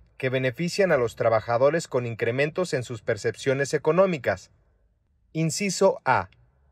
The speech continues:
pae de la sección once de la Ciudad de México y del personal homologado de todas las entidades federativas que dependen del sector central. ¿Cómo puedes participar en el sistema de desarrollo profesional de carrera?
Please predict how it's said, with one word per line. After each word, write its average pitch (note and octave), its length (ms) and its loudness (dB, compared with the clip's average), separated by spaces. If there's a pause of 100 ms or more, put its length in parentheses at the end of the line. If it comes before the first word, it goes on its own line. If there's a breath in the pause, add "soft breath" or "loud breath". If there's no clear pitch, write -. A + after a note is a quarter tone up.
(360)
pae G#3+ 440 2
de C#3+ 120 6
la C#3+ 140 6
sección E3+ 600 0
once G3+ 400 2
de D3 100 2
la B2 140 4
Ciudad C3+ 300 2
de C3+ 100 -2
México D3 560 -2 (260)
y D3+ 120 -6
del C#3+ 180 0
personal D3 500 2
homologado D3 600 4
de C#3+ 140 -4
todas D#3 320 2
las - 180 0
entidades B2 580 -2
federativas C3 760 -2 (240)
que C3+ 120 0
dependen C#3+ 540 0
del A2+ 160 -4
sector A2+ 460 -4
central. A2 520 -4 (920)
¿Cómo A3+ 280 4
puedes F#3 340 0
participar B2 680 0
en D#3+ 100 -4
el B2 120 -6
sistema C#3 480 0
de A2+ 100 -2
desarrollo A2 540 0
profesional G#2 640 -6
de C3 100 -2
carrera? D#3+ 500 2